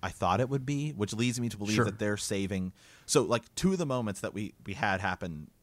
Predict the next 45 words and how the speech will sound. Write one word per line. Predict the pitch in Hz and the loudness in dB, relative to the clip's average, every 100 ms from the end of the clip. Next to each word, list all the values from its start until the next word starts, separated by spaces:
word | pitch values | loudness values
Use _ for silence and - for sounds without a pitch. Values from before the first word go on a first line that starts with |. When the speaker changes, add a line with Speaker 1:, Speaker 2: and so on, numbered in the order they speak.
| _ - | _ -8
Speaker 1:
today, | 107 92 76 - - _ _ _ - | -4 -2 -4 -8 -14 _ _ _ -2
um, | 101 82 76 65 - _ _ - _ | -2 -2 -4 -10 -16 _ _ -18 _
the | 107 113 107 101 95 92 90 | -6 -4 -4 -4 -4 -6 -4
Jon | 113 113 | -2 0
Snow | 120 123 110 107 101 | -2 -2 0 0 2
finding | 104 107 | 0 2
out | 101 101 - - | 0 -2 -4 -4
about | 90 92 | -2 -2
his | 90 | -2
parentage | - 90 80 82 80 - | -6 -6 -6 -8 -10 -6
and | 98 107 107 | -2 0 0
the | |
riding | 95 98 95 | 0 0 -2
the | 92 | -4
dragon, | 87 90 98 104 | -2 -2 -2 -6
did | 98 95 - | -8 -10 -6
they | 117 139 | -2 0
just, | 139 - - | -2 -4 -2
that, | 123 131 | 0 2
I | 139 | 0
didn't, | 143 110 | 0 -2
I | 82 | -4
did | 95 90 | -4 -4
not | 98 104 | 0 0
expect | 104 - 95 - | 0 -4 -6 -6
those | 85 85 | -6 -6
episode | 80 - 78 | -8 -8 -8
one. | 76 69 53 - _ - - - | -8 -12 -12 -18 _ -20 -20 -4
I, | 110 131 131 123 110 | 2 4 4 0 -2
Speaker 2:
No, | 104 | 0
I | 98 | 2
didn't | 101 95 | 2 4
Speaker 1:
I | 113 | 2
Speaker 2:
either. | 98 - - | 2 -6 -4
Speaker 1:
did | 131 127 101 | -2 0 0
not | 104 113 120 117 | -2 2 2 2
at | - | 0
all | 101 101 101 | 2 2 2
expect | 90 - 95 95 | -2 -4 -6 -4
those, | 95 85 80 - - - - _ _ | -6 -4 -6 -10 -14 -20 -20 _ _
those | 101 101 - | -2 -2 -4
episode | 120 131 110 | -2 0 0
one | 120 120 | 0 -2
or | |
that. | 104 95 110 | -2 -2 -4